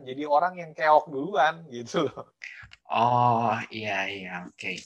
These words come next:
Speaker 2: Berarti seharusnya tuh kita harus meningkatin, eh,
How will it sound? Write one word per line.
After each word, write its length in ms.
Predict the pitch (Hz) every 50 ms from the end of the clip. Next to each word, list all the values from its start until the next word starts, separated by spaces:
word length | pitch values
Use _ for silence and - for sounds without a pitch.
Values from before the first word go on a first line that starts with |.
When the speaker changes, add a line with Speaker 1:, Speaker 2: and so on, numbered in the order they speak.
| - - - _
Speaker 2:
Berarti 580 | - 113 104 104 110 - - 180 196 - - - -
seharusnya 500 | - - - 127 120 123 120 - 127 131 -
tuh 320 | 175 180 196 196 196 - -
kita 320 | - - - - 165 170
harus 220 | 160 147 139 139 -
meningkatin, 800 | 131 131 123 127 120 123 120 - - - 120 117 120 120 120 123 - _ _ _ _ _
eh, 220 | - 117 117 113